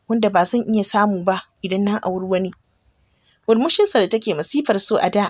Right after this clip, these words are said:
ya yi mata, "Aure ni da ke yanzu muka fara. Yanzu dai ki tsaya a kawo miki amaryarki, ki karɓi amana. Idan kuma kin fi so ku haɗu a Abuja, babu damuwa." Komai na jikinta ne ya tsaya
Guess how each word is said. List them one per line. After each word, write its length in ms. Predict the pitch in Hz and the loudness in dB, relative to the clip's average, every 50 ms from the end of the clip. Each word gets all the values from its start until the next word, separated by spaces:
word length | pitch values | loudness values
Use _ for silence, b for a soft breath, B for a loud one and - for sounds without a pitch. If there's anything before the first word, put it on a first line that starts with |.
| - _ | -6 _
ya 140 | 185 190 185 | -4 -4 -2
yi 140 | 190 190 202 | -2 0 -2
mata, 320 | 202 202 - - 196 - - _ _ _ _ _ _ | -2 -2 -2 -4 -6 -8 -10 _ _ _ _ _ _
"Aure 280 | - 214 233 226 226 226 | 2 2 4 4 2 2
ni 140 | 226 240 226 | 0 0 0
da 80 | 202 | -2
ke 160 | 196 - - 202 | -2 -2 -4 -4
yanzu 240 | 180 180 180 202 226 | -4 -2 -2 -2 -2
muka 220 | 240 226 214 180 | -2 0 -2 -2
fara. 380 | 180 196 190 190 185 180 - - _ _ _ _ _ _ _ _ _ _ _ _ _ | -2 0 -2 0 -2 -2 -4 -8 _ _ _ _ _ _ _ _ _ _ _ _ _
Yanzu 260 | 175 180 185 202 254 | -6 -6 -4 -4 0
dai 140 | - 330 330 | 0 0 0
ki 140 | - - 196 | 0 -2 -2
tsaya 280 | - 208 208 190 175 180 - - _ _ _ _ | 0 2 2 2 0 -2 -6 -12 _ _ _ _
a 60 | - - | -8 -4
kawo 300 | - 220 214 226 233 226 | 0 2 2 4 4 2
miki 200 | 240 254 - - | 2 0 -2 -4
amaryarki, 680 | - - 190 190 185 190 190 208 - - - 160 - - _ _ _ _ _ - | -4 -4 -4 -2 -2 -2 -2 -4 -4 -8 -12 -12 -12 -14 _ _ _ _ _ -12
ki 100 | - 190 | -12 -8
karɓi 300 | - 185 165 - - - - | -4 -2 -2 -2 -2 -4 -4
amana. 480 | 160 185 190 185 190 190 175 170 - - b b b b b b b b | -4 -2 -2 0 0 -2 -2 -4 -8 -10 b b b b b b b b
Idan 200 | - 196 196 214 240 | -4 -2 0 0 0
kuma 160 | - 240 240 | 0 -2 -2
kin 200 | 233 - 254 247 226 | -2 -2 -6 -4 -2
fi 60 | 254 | -2
so 160 | - - 277 220 | -2 0 0 0
ku 80 | - 190 | 2 2
haɗu 180 | 180 - - 214 | 2 2 4 2
a 80 | - - 160 | 2 2 0
Abuja, 460 | 190 190 208 220 - 285 269 226 214 - _ | -2 -2 -4 0 2 2 2 0 -2 -6 _
babu 240 | - 214 220 214 214 - | -4 -4 -2 -2 -4 -4
damuwa." 440 | - - 147 170 180 180 180 180 - - _ _ _ _ _ _ _ _ _ _ _ _ | -4 -6 -6 -4 -4 -6 -6 -6 -8 -14 _ _ _ _ _ _ _ _ _ _ _ _
Komai 280 | - 254 254 254 247 240 | -2 0 2 4 4 2
na 100 | 247 254 | 2 0
jikinta 440 | 214 214 208 - 196 196 196 208 185 | -2 -2 -6 -6 -6 -6 -4 -4 -4
ne 160 | 185 180 175 | -4 -4 -6
ya 60 | 175 | -6
tsaya 340 | - - 202 202 180 - - | -4 0 0 2 2 0 -2